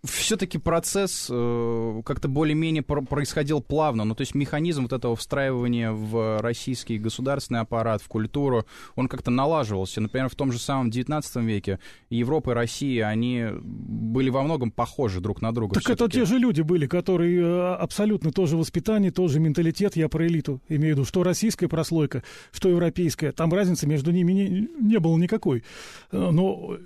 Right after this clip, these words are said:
Speaker 2: у этой элиты не было ничего общего с огромной массой населения,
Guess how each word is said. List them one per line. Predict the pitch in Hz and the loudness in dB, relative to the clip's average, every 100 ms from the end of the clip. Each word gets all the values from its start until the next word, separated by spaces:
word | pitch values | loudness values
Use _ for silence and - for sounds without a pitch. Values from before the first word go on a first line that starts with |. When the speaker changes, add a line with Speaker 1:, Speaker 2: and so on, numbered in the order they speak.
| - | 0
Speaker 2:
у | 190 | 2
этой | 190 190 | 4 4
элиты | 190 240 | 2 4
не | 170 208 | 4 4
было | 196 185 | 4 4
ничего | 175 214 214 185 190 | 4 2 2 4 4
общего | 240 - 160 | 2 0 0
с | 185 | 0
огромной | 170 170 208 196 | 0 2 4 4
массой | 165 180 175 | 2 2 2
населения, | 170 170 139 131 127 | 2 2 2 2 0